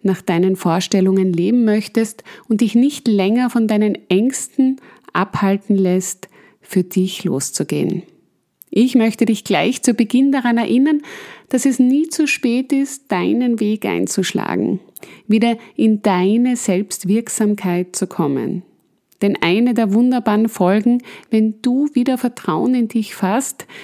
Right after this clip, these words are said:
ist, dass du erkennst, dass du etwas bewirken kannst und dass du für dich sorgen kannst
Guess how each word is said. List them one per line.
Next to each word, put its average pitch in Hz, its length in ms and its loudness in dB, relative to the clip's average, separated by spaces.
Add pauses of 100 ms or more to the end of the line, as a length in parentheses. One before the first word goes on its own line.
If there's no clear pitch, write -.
(100)
ist, - 500 -2 (260)
dass - 260 -4
du 294 200 0
erkennst, 269 600 0
dass - 240 -4
du 302 220 0
etwas 302 420 -2
bewirken 269 500 -2
kannst - 580 -6 (240)
und 202 140 0
dass - 280 0
du 269 320 2
für 240 240 -2
dich 247 600 -2
sorgen 202 480 -2
kannst 226 540 -4